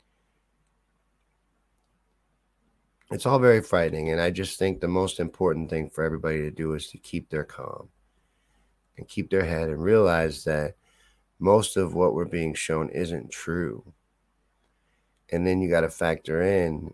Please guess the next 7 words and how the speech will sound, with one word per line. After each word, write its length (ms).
this 240
is 300
terrorism, 640
right? 340
Is 140
it 160
fair 640